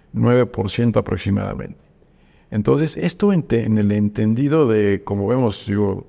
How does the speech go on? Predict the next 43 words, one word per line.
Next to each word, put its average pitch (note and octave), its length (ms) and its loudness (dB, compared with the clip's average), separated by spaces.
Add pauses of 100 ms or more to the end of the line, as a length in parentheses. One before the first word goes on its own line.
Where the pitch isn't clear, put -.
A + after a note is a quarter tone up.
hace - 240 -4
ratito A2 380 0
platiqué G2+ 400 -4
brevemente A2 560 2
de G2+ 80 0
las F#2+ 220 -4
etapas G#2 440 -2
clínicas A2+ 560 0
y - 60 -14
se A#2 100 -2
ve A2+ 100 0
que A2+ 100 0
la G2+ 80 0
etapa A2 280 -4
uno A2 180 0
inclusive, G#2+ 500 -2
pues, - 200 -8
se G#2+ 160 -4
cae B2 300 -2
prácticamente A2+ 640 0
la G2+ 120 -4
curva, A#2+ 360 -4 (420)
que A#2 160 0
los A#2+ 160 0
invito A#2 240 0
a - 20 -4
todos B2 220 0
a A2 80 0
que G2+ 100 -2
pongan B2 280 0
mesotelioma, A2 600 0
J A#2 280 0
C B2 100 0
C B2 220 0
y A2+ 80 0
le A2 120 0
echen A#2+ 200 -2
un B2+ 100 2
ojito A2 300 0
a - 20 2
esas B2 160 -2
curvas C#3+ 320 2
porque A2 380 -2